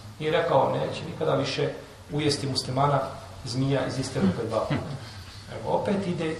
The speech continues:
isteče, braćo, da bi mi se danas naslađivali ovim ljepotama Islama koje ima. To su oni podnijeli taj trud, a mi ga ne vidimo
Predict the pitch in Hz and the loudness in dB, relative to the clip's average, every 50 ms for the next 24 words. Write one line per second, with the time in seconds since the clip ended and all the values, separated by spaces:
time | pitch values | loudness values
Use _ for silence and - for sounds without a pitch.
0 | - - - - 151 143 - 139 135 - - - - - - 147 151 151 - 135 | -8 -8 -6 -4 -4 -2 -2 -2 -2 -2 -4 -8 -8 -2 0 2 2 2 2 0
1 | 127 123 117 120 127 135 160 170 - - 139 131 135 131 139 135 - - 135 123 | 0 0 0 -2 -2 -2 -2 -2 -2 -2 0 0 2 2 2 2 2 0 -2 -2
2 | - - 123 117 113 110 117 120 120 127 120 120 120 - - - - - 120 135 | -2 -2 -2 -2 -4 -4 -4 -2 0 0 2 0 0 -4 -6 -6 -4 -2 0 0
3 | 139 123 120 117 - - 127 - - 139 135 135 120 120 113 - - 120 110 113 | 0 0 -2 -4 -2 -2 -2 -2 0 0 0 0 0 -2 -2 -4 -4 -4 -4 -4
4 | 117 120 - - 110 107 107 - 110 - - - - - - - - - - - | -4 -6 -6 -6 -6 -6 -6 -6 -8 -8 -8 -8 -10 -12 -16 -16 -16 -16 -16 -14
5 | - - 135 127 - - 135 127 110 - - - - - - - 208 - - - | -8 -4 -4 -2 -2 -2 -4 -4 -4 -6 -8 -8 0 4 6 6 6 6 4 2
6 | 190 190 185 165 151 135 127 120 - - - - - - - 170 175 143 - - | 2 2 4 4 4 2 2 0 0 0 0 0 -2 -2 -2 -2 -2 -2 -2 -4
7 | - - - - - - - - - - - - - - - - - 143 185 226 | -6 -10 -12 -12 -14 -14 -14 -16 -16 -16 -16 -16 -16 -14 -8 -2 2 4 6 6
8 | 226 - 147 135 156 156 156 143 135 131 123 110 104 - | 8 8 8 8 8 8 8 8 6 6 4 2 0 -2